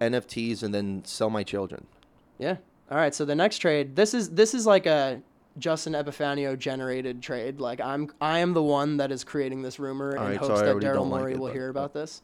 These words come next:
Speaker 1: Okay.
Speaker 2: I want the, the Sixers to trade with the Thunder for Shai Gilgeous-Alexander because he is one of the coolest players in the N B A,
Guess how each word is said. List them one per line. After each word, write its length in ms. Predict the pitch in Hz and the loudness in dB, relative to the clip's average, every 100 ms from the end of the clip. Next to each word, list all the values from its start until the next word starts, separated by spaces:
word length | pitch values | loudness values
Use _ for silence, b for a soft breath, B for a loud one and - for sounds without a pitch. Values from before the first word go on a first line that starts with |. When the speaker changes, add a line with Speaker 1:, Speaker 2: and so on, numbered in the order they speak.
| _ | _
Speaker 1:
Okay. 260 | 170 95 92 _ _ 147 | -10 -8 -8 _ _ 4
Speaker 2:
I 120 | 175 | 6
want 260 | 214 214 214 | 8 6 4
the, 420 | 165 156 151 151 | 6 6 4 0
the 120 | 143 | -4
Sixers 440 | - 151 151 139 - | -4 -2 0 -2 -4
to 60 | |
trade 280 | 131 151 139 | -4 -2 -2
with 80 | 135 | -4
the 80 | 135 | -6
Thunder 400 | 135 127 123 123 | -4 -4 -4 -6
for 440 | - 131 123 113 - - | -6 -4 -4 -8 -12 -8
Shai 220 | 135 127 | -4 -4
Gilgeous-Alexander 800 | 127 131 123 127 120 73 - 135 _ _ | -4 -8 -6 -8 -8 -12 -16 -20 _ _
because 380 | 139 127 127 123 | -12 -8 -8 -10
he 220 | - 147 | -6 -2
is 180 | 139 131 | -2 -2
one 160 | 139 135 | -6 -6
of 160 | 127 | -8
the 160 | 131 127 | -10 -12
coolest 380 | - 139 139 139 | -6 -2 -2 -4
players 320 | 139 139 135 | -4 -4 -4
in 60 | 139 | -6
the 60 | 131 | -6
N 100 | 127 | -6
B 100 | 113 | -4
A, 240 | 113 | -4